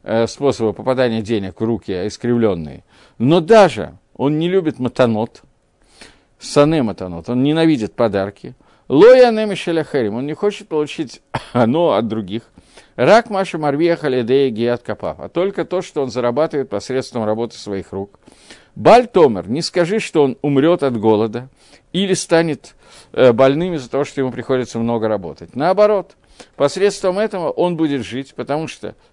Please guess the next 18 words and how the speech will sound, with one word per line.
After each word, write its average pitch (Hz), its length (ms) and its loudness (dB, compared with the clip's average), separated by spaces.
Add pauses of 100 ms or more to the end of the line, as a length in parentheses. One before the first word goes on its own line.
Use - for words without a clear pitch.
все 208 240 2
зависит 185 480 -6
от - 320 -8
внимания, 143 920 -4
от, 117 300 -8
э, 107 180 -6
влияния 131 500 -4
Всевышнего. 92 680 -14 (880)
И 151 260 -4 (240)
человек, 175 680 0
который 131 460 2
любит 139 420 -2
подарки 110 480 -6
и 107 140 -8
берет 208 340 -2
подарки, 180 680 -8
э, 101 360 -10
ему 175 500 -8